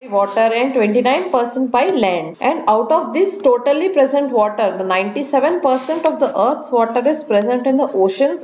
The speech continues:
and seas. And definitely this ocean water is very salty, right? It is not suitable for drinking. So very little water is available for drinking purpose. So a large portion of rest of the water is in the form of ice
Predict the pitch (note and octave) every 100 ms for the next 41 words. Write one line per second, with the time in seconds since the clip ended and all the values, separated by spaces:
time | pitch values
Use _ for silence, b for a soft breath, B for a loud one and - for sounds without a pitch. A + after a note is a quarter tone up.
0 | - B3+ B3+ C4 F#3+ - B B B B
1 | - B3 A3 A3 C4+ D4 D4+ E4 C#4 C#4+
2 | - G#3+ A3 C#4+ C#4 C4 B3+ C4+ C#4+ A3+
3 | G#3+ B3 - G#3+ G3 G#3 A3 F3+ F#3+ -
4 | B B B G#3 C4 A3+ A3 B3+ - B3
5 | C4 C4 C4 C#4+ - G3+ G3+ G3+ F3+ D3+
6 | - - - D4 G#4 G3+ G#3+ D4 E4 C4
7 | C4+ F#4 G4 B3 A#3+ C#4+ D#4+ D#4 - A3
8 | G#3 A#3 B3 C#4 C4+ C#4 D#4 D4+ G#3+ G#3
9 | B3 B3 A3 F#3 F#3 F3 F3 - - D#4+
10 | A#4 - A#3 A#3 B3 E4+ - - D4+ C4+
11 | C4+ E4+ E4+ F4 A#3 A#3 A#3 D#4+ - C4+
12 | A3 G#3+ G#3 - B3 B3+ C#4+ D#4 D#4 B3+
13 | C#4 D#4 F4+ - G#3 B3 B3